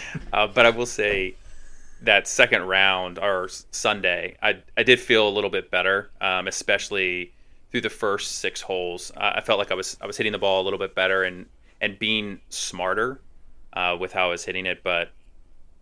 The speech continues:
yeah, it, it just got off to a bad start and really kinda put myself behind the eight ball and was trying to find something, uh, the rest of the round.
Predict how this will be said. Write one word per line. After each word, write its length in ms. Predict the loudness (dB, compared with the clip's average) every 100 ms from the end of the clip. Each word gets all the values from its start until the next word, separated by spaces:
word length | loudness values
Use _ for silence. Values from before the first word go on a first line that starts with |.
| -20 -4
yeah, 240 | 0 0
it, 240 | 2 -2 -2
it 120 | -8
just 120 | -4 0
got 100 | 2
off 80 | 0
to 100 | -4
a 40 |
bad 260 | -2 -4 -4
start 300 | -4 -4 -6
and 120 | -8
really 200 | -6 -6
kinda 160 | -6 -8
put 140 | -8
myself 400 | -8 -6 -6 -6
behind 220 | -6 -6 -8
the 40 |
eight 180 | -10 -6
ball 260 | -4 -4 -4
and 120 | -10 -20 -20 -20 -16
was 140 | -12 -8
trying 300 | -2 -2 -2
to 200 | -6 -10 -14 -20 -20 -20 -20 -20 -20 -20 -20 -20
find 380 | -4 0 2 0
something, 560 | -4 -8 -8 -10 -12 -14 -12
uh, 180 | -8 -6
the 100 | -6
rest 240 | -6 -6
of 40 | -8
the 40 |
round. 160 | -8 -8